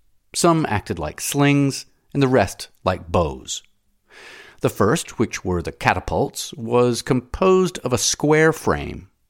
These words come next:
with two vertical uprights and a horizontal bar. In its anterior portion was a cylinder, furnished with cables which held back a great beam bearing a spoon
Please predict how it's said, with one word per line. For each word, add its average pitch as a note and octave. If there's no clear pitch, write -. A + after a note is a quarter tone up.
with -
two F3
vertical A#2+
uprights -
and G#2+
a G2
horizontal F2+
bar. E2
In -
its -
anterior D3
portion G2+
was A2
a A2
cylinder, G#2
furnished G#2+
with -
cables G2+
which -
held G#2
back F#2+
a -
great G#2+
beam G#2+
bearing F2+
a E2+
spoon E2